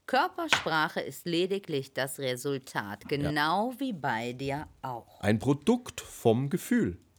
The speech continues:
Speaker 2: Ja?
Speaker 1: Die eigentliche Sprache des Hundes und auch des Menschen ist das Gefühl.
Speaker 2: Das heißt also, wenn dir jemand sagt, wie kommuniziert ein Mensch, dann wäre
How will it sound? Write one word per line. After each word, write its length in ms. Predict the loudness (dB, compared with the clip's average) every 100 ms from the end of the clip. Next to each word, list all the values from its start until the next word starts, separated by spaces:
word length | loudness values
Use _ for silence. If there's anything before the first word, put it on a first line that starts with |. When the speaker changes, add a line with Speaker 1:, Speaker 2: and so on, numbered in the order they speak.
| _ _ _ _ _ _ 4
Speaker 2:
Ja? 240 | 4 4
Speaker 1:
Die 120 | 0 2
eigentliche 640 | 4 4 2 0 0 -4
Sprache 680 | -8 -6 -2 0 -2 -4 -4
des 320 | -4 -8 -4
Hundes 480 | -2 0 0 -4 -6
und 240 | -6 -4
auch 320 | 0 0 0 -4
des 340 | -8 -8 -6
Menschen 760 | -4 -2 -2 -4 -6 -8 -10 -10 -16 _
ist 460 | -2 -2 -2 -8 -8
das 640 | -8 -2 -2 -2 -4 -6
Gefühl. 760 | -4 -4 -4 -8 -6 -4 -6 -10 -18 _ -20 _ -20 -20 -8
Speaker 2:
Das 160 | -2 4
heißt 240 | 4 6
also, 260 | 6 6 6
wenn 220 | 6 6
dir 180 | 6 8
jemand 360 | 6 6 4
sagt, 260 | 4 2 2
wie 80 | 0
kommuniziert 560 | 2 4 2 4 2
ein 140 | 2 2
Mensch, 420 | 4 4 2 -4 -10 -18 -2
dann 180 | 0 4
wäre 240 | 4 2